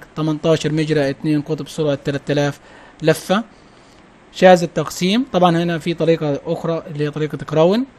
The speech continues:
ولكن يفضل يعني تحويله لو عندك محرك جاي لحضرتك بطريقة كراون، ممكن تحو-، تحول الخطوة متداخلة بنفس عدد اللفات. وإذا عجبك الفيديو دعمنا بالاشتراك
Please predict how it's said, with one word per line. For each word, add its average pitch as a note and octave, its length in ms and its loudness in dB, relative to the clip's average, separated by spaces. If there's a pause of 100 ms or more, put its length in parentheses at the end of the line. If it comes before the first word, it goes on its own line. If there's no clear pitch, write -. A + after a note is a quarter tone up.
(380)
ولكن F3+ 320 4
يفضل E3 380 -2
يعني D3+ 220 0
تحويله D3+ 340 -2
لو D3 120 -2
عندك D3 280 -4
محرك C#3+ 400 -4 (160)
جاي C#3 380 -2
لحضرتك C3+ 480 -6 (120)
بطريقة C#3+ 380 -2
كراون، D3 340 -2 (360)
ممكن D#3+ 240 -2
تحو-، D3 600 -4 (320)
تحول D#3 280 0
الخطوة C#3+ 560 -6 (520)
متداخلة D3+ 480 2
بنفس D3 320 -4
عدد D3 200 -4
اللفات. C#3 480 -4 (840)
وإذا D3+ 800 2
عجبك D#3 240 2
الفيديو D3+ 240 -2
دعمنا D3+ 260 0
بالاشتراك C#3+ 400 -4